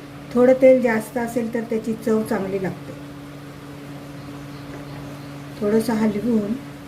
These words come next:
आपण आता त्याच्याखाली तवा ठेवणार आहोत.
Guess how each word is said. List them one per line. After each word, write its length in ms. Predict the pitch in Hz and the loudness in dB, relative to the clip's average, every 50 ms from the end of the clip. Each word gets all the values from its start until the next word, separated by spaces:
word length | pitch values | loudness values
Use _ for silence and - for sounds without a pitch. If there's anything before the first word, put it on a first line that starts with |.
| - - - | -16 -12 -8
आपण 240 | 180 185 180 220 208 | -8 -4 -2 -2 0
आता 280 | 208 202 180 - 240 285 - - - - - - - - - - - - - | 0 0 0 0 0 0 -2 -4 -8 -14 -16 -16 -16 -16 -14 -14 -14 -10 -6
त्याच्याखाली 600 | - 208 196 233 214 - 214 208 214 226 277 311 320 - - - - - - - - - - - - - - - - - - - - | -6 -2 0 0 0 0 0 2 4 4 4 2 2 -2 -8 -14 -16 -16 -16 -16 -16 -16 -16 -16 -16 -16 -16 -16 -16 -16 -8 -2 0
तवा 200 | 220 208 226 233 | 2 2 2 2
ठेवणार 400 | 226 220 208 196 185 180 175 175 | 2 0 0 0 0 0 0 0
आहोत. 140 | 175 180 | -2 -4